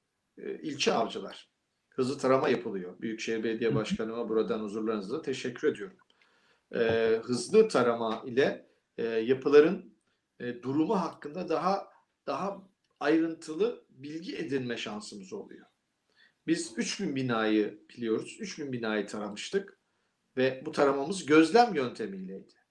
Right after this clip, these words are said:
Speaker 1: Şimdi yani gözlem yönteminin bir ileri aşaması olan teknik bazı incelemeler yapılarak bir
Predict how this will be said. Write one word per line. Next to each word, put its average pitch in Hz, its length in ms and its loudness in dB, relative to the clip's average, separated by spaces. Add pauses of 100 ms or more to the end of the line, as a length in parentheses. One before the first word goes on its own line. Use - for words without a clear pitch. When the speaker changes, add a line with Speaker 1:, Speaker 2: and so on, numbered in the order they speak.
(320)
Speaker 1:
Şimdi 226 560 -2 (560)
yani 127 360 -4 (260)
gözlem 202 520 0
yönteminin 185 800 -4
bir 240 240 -4
ileri 160 280 4
aşaması 127 760 -2
olan 135 440 -2 (360)
teknik 247 540 -8
bazı 185 320 -2
incelemeler 170 760 4
yapılarak 151 680 2
bir 185 260 -2